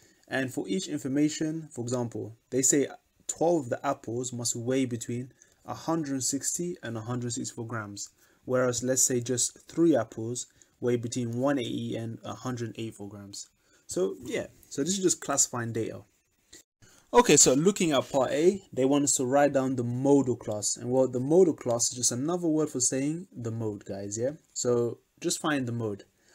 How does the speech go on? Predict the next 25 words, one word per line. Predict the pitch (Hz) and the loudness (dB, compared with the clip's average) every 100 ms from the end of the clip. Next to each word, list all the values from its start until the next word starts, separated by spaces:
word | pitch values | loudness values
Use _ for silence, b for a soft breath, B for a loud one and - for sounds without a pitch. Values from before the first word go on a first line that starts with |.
| b | b
Now, | 123 | -2
if | 135 | 2
you're | 185 | 2
not | 233 | 2
sure | 220 | 2
what | 143 | 2
the | |
mode | 147 180 127 | 4 4 4
is, | 135 160 - | 0 -2 -8
the | 135 | -2
mode | 156 196 190 | 4 6 4
is | 127 | -2
just | 117 139 - - | -2 -2 -2 -4
the | 123 | -6
most | 127 123 - | -2 -2 -2
common. | 190 143 104 - b b b b | -4 -4 -8 -14 b b b b
And | 123 | -8
to | 120 | -4
find | 190 208 | -2 0
the | 170 | 2
most | 165 151 | 2 0
common | - 165 139 | 0 0 0
in | 120 | -2
frequency | - - 165 131 120 | -4 -2 -2 -2 -6
tables, | 107 113 104 120 - | -4 -6 -6 -8 -10